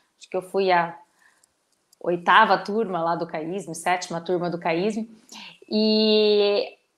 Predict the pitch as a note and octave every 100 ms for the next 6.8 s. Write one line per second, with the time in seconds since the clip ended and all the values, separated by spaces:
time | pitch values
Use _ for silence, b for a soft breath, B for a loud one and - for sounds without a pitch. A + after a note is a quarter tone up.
0 | _ A3+ A#3+ A#3+ - D4 D4 D4+ C#4 C#4+
1 | B3+ C4 D4 A3 A#3 B3+ G#3 A3+ C4 B3+
2 | - G3+ G#3 A#3 B3+ G#3+ F3+ F3+ G#3 A#3
3 | A3 F3+ E3 D#3+ G3+ A3+ G#3 F#3+ G3 A3
4 | - G3+ - G#3+ - G#3+ G#3 G3+ F#3+ A#3
5 | A#3 - F#3+ G#3+ A3+ B3 A3 A3 G#3+ A3+
6 | A3+ A#3 G#3+ A#3 - G3 F#3+ -